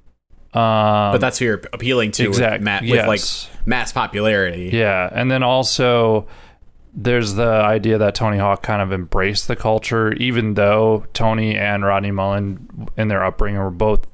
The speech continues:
Speaker 1: viewed as, like, sort of not what they wanted in skateboarding compared to, like, Dogtown and Z-Boys.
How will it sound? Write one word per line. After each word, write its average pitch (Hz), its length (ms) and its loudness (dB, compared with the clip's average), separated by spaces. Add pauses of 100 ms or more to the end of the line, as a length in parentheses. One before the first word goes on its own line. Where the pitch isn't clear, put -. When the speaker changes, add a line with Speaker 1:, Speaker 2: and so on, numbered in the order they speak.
(120)
Speaker 1:
viewed 120 500 0
as, 101 460 0
like, 98 380 0
sort 104 260 0
of 98 540 -4 (1000)
not 104 520 0
what 104 260 0 (180)
they 101 140 0
wanted 98 320 2
in 107 60 0
skateboarding 110 680 0
compared 98 340 2
to, 98 60 -2
like, 90 260 0 (240)
Dogtown 95 600 0
and 90 180 -6
Z-Boys. 98 800 -2